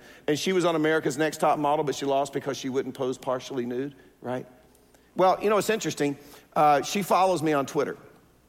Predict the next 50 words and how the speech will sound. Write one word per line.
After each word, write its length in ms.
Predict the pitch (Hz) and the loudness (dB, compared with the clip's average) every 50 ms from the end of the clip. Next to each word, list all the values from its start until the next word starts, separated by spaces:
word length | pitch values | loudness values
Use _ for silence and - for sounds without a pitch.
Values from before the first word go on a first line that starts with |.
| _ _ _ _ _ _ - | _ _ _ _ _ _ -6
And, 160 | - 139 147 165 | -2 0 2 2
you 80 | 170 | 2
know, 60 | 160 151 | 4 4
I, 100 | 156 160 | 4 4
I, 300 | 160 165 165 160 160 - | 4 4 4 2 2 2
I'm 140 | - 160 160 | 0 0 0
a 20 | |
nobody 340 | 147 143 143 131 127 123 127 | 2 0 2 2 0 0 0
on 120 | 123 123 113 | -2 -4 -6
Twitter. 260 | - 127 123 113 123 | -4 -2 -2 0 0
I 40 | 131 | 0
got, 100 | 135 127 | 0 0
like, 160 | 123 113 - | 0 -2 -2
three 140 | 139 143 139 | -4 -2 0
thousand 300 | 135 127 127 110 123 110 | 0 0 0 -2 -4 -2
followers, 380 | - 127 131 127 123 117 117 | 0 0 2 2 0 -2 -4
but 140 | - 123 117 | -6 -6 -6
she's 160 | - 180 175 | -4 -4 -2
got 180 | 170 156 - - - | -2 -2 -2 0 -2
over 160 | 156 147 143 | -2 0 0
seventeen 400 | - 196 170 156 143 170 170 147 | 0 0 0 2 0 -2 -2 0
thousand 300 | 143 120 113 110 117 104 | 0 0 -2 -2 -4 -4
followers. 360 | 110 95 85 - - - - - _ _ _ _ _ _ _ _ _ _ _ _ _ _ _ _ _ _ _ | -4 -4 -4 -4 -8 -14 -20 -20 _ _ _ _ _ _ _ _ _ _ _ _ _ _ _ _ _ _ _
So 140 | - 165 | 0 0
I'm 80 | 170 180 | 2 4
like, 140 | 165 143 - - - | 2 0 0 0 2
"I'm 160 | 156 214 285 | 2 2 2
gonna 200 | 285 311 262 196 | 2 0 0 0
see 180 | - - 175 170 | 2 2 2 2
what 160 | 175 165 170 | 2 0 -2
she's, 340 | - 196 202 202 185 - - - _ _ _ _ _ _ _ _ _ _ _ | -4 -6 -6 -6 -8 -10 -14 -20 _ _ _ _ _ _ _ _ _ _ _
she's 160 | - - 170 165 | -12 -10 -10 -6
tweeting," 360 | - 233 247 214 143 123 127 | -4 -4 -2 -2 -2 -2 -2
or 40 | 127 | 0
whatever 340 | 135 135 147 160 156 139 | 0 2 0 2 0 0
it's 100 | 120 - | -2 -2
called, 240 | - 120 110 117 117 - | -4 -4 -6 -6 -6 -2
right? 220 | 147 147 160 - - - - - - | -2 -2 -2 -2 -8 -16 -20 -12 -2
And, 260 | - 160 165 165 160 | 0 2 2 4 4
uh, 200 | 165 151 147 143 131 - - - - - - - - _ _ _ _ _ _ _ _ _ _ | 4 4 2 2 -2 -8 -16 -20 -20 -20 -20 -20 -20 _ _ _ _ _ _ _ _ _ _
she's 260 | - - 208 247 254 | -6 -2 -2 0 2
not, 360 | 269 262 233 - - - - | 2 2 2 2 0 -6 -8
she's 140 | - 226 240 | -6 -2 0
not 200 | 262 240 214 - | 0 0 0 -2
tweeting 320 | - 240 254 233 226 196 | -2 -4 -2 0 0 0
out, 240 | 185 170 151 - - - | 2 2 2 0 -2 -4
you 120 | 170 160 | -4 -2
know, 160 | 151 143 143 139 | 0 0 2 2
like, 260 | 139 127 123 - - | 2 0 0 -2 -2
uh, 200 | - 123 117 | -2 -2 -2